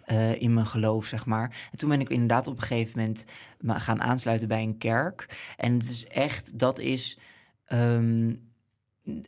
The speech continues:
ik ben me aangesloten bij, ehm, dat is een, een, die hebben, die hebben meerdere locaties, het heet Mozaïek.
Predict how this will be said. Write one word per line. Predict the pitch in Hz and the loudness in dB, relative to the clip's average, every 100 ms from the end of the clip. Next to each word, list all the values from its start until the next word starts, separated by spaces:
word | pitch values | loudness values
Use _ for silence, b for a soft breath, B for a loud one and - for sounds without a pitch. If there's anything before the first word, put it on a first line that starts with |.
| 131 - _ - - | -18 -20 _ -14 -8
ik | - 113 | -6 0
ben | 123 | 2
me | 117 117 - | 4 2 0
aangesloten | - - 127 117 117 113 | -4 -2 -2 0 -2 0
bij, | 117 113 117 | 0 0 -2
ehm, | - 110 107 - - - | -4 -6 -4 -6 -10 -10
dat | - 113 - | -8 -8 -8
is | 113 | -6
een, | 110 117 | -4 -4
een, | 117 | -6
die | 117 113 | -6 -2
hebben, | 113 120 120 | -2 -2 -2
die | 113 | 0
hebben | 113 113 | 2 4
meerdere | 120 123 113 | 4 2 -2
locaties, | 110 120 123 120 | -2 -2 -4 -6
het | - | -6
heet | 120 117 | -4 0
Mozaïek. | 117 117 120 139 196 - | 0 0 -2 -2 -4 -8